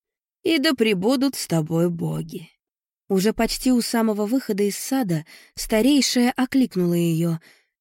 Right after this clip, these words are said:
«Лиходей присмотрит за тобой», она кивнула на черного кота. Яра метнула на зверя грозный взгляд.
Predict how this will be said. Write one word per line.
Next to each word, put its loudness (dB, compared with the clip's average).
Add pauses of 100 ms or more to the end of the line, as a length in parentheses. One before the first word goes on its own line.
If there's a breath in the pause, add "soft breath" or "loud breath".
(200)
«Лиходей 0
присмотрит -2
за -4
тобой», -4 (400 soft breath)
она 0
кивнула 0
на 0
черного -4
кота. -8 (640)
Яра 2
метнула 0
на 0
зверя -2
грозный 0
взгляд. -4